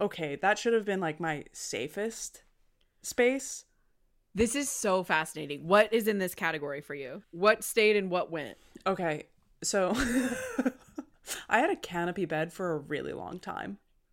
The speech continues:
Speaker 2: Gorgeous. Wow.
Speaker 1: Because I'm my mother's daughter.
Speaker 2: Yeah.
Speaker 1: Like, the fact that I got to, like, paint my
Speaker 2: It's
Speaker 1: room
Speaker 2: giving Rapunzel. <laughs>
Speaker 1: It really did.
Speaker 2: Trapped in the tower of femininity.
Speaker 1: Yeah. I was like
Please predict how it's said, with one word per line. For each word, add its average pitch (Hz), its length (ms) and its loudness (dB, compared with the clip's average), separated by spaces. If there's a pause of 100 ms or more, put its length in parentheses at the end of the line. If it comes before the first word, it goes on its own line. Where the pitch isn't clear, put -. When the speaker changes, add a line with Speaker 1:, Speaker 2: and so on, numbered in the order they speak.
(120)
Speaker 2:
Gorgeous. 143 680 -6 (300)
Wow. 131 360 -6
Speaker 1:
Because 202 300 2
I'm 190 140 6
my 185 140 4
mother's 160 440 -2 (220)
daughter. 175 840 4 (340)
Speaker 2:
Yeah. 247 200 -4 (560)
Speaker 1:
Like, 180 180 0
the 196 120 2
fact 180 240 2
that 214 100 2
I 208 100 2
got 170 220 2
to, 180 100 -2
like, 160 200 -2
paint - 320 -12
my 165 180 -2
Speaker 2:
It's 151 160 4
Speaker 1:
room 151 60 -2
Speaker 2:
giving 233 280 6
Rapunzel. 180 680 2
<laughs> - 40 4 (920)
Speaker 1:
It 202 380 6 (580)
really 190 380 6 (340)
did. 156 320 6
Speaker 2:
Trapped 202 560 6
in 233 180 4
the 220 100 4
tower 185 640 -2 (120)
of 170 160 -2
femininity. 160 800 -6
Speaker 1:
Yeah. 156 360 2 (140)
I 180 200 -2
was 175 120 -4
like 175 200 -6